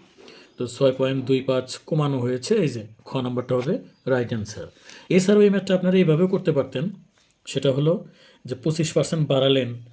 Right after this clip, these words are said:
পঁচিশ পার্সেন্ট বাড়ানো মানে একশো পঁচিশ, ওকে। আবার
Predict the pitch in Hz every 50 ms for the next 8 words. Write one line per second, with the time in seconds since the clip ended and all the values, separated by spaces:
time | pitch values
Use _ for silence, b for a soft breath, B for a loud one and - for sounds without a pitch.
0 | b b b b - 143 - 147 139 - 160 131 - 160 156 139 139 135 135 139
1 | 143 143 143 143 143 135 131 - - 127 135 135 135 127 123 120 - - - 135
2 | 127 - - 117 110 - - - _ B B B B B B B B 127 147 156
3 | 147 139